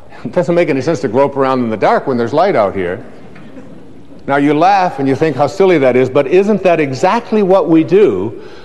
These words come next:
when we have a problem, a difficulty, a struggle that is located inside, and we're looking for the solution outside, someplace outside of ourselves? It would be like going to the doctor and telling him all of your symptoms,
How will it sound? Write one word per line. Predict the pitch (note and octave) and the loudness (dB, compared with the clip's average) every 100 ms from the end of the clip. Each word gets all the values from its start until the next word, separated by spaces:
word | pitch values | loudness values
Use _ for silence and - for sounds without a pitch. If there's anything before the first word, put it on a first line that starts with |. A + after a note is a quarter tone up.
| - | -6
when | C3+ D3 | -2 2
we | D3+ | 2
have | D3+ C#3+ | 2 2
a | C#3 | -2
problem, | - G3 B3+ A#3 B2+ G2 A#2 A#2 | 0 2 2 2 0 0 -2 -4
a | |
difficulty, | B2 G3 A3 - B2+ A#2 C3+ | 0 0 0 0 0 0 -2
a | A#2+ | -2
struggle | - G#3+ G#3 B2+ B2 - - - | 0 0 2 2 0 -4 -16 -2
that | D3 | 0
is | C#3+ | 0
located | C#3+ F3 F#3 F3 D3+ D3 B2+ | 2 0 2 0 2 0 0
inside, | - C4 C4+ - C#3 G2+ F#2 A#2 B2+ - - - - - - - - - | 0 2 2 2 0 2 0 -4 -6 -16 -20 -20 -20 -20 -20 -20 -20 -6
and | C#3 C#3+ | -4 0
we're | E3 | 2
looking | G#3 F#3+ F3 | 2 0 -2
for | D3+ | -2
the | C#3+ | -2
solution | C#3 D#3+ F3+ E3 - F#2+ G#2+ - - - - - - - - - | -2 2 2 2 -2 -6 -8 -16 -20 -20 -20 -20 -20 -20 -20 -4
outside, | E3 F3 - G#2 - - - - - - - - - | -2 -2 -2 -6 -6 -18 -18 -18 -18 -20 -20 -20 -20
someplace | - E3+ F#3 - D#3 D3 C3+ - | -4 -2 -2 0 0 2 -2 -2
outside | C#3 D3 D3 - D3+ C#3 C#3 | 0 0 -4 -2 0 0 -2
of | A#2+ A#2 | -4 -2
ourselves? | A2 G2+ C3 G#2 F#2+ - - | -2 -2 -2 -2 -4 -10 -8
It | A#2+ | -4
would | C3 | -2
be | C#3 | 0
like | C#3 B2+ | -2 -2
going | B2+ C#3 | -2 -2
to | C3 | -2
the | A#2 | -6
doctor | G#2 A#2+ D#3 - F#2+ | -2 0 -2 -4 -8
and | G2 G2 G2 | -6 -8 -6
telling | B2 B2 | -4 -2
him | G#2+ G2+ | -2 -2
all | A2 B2+ | 0 0
of | G#2+ | -4
your | G2+ | -6
symptoms, | D#3 F3+ - E2 G2 | -4 -4 -4 -10 -12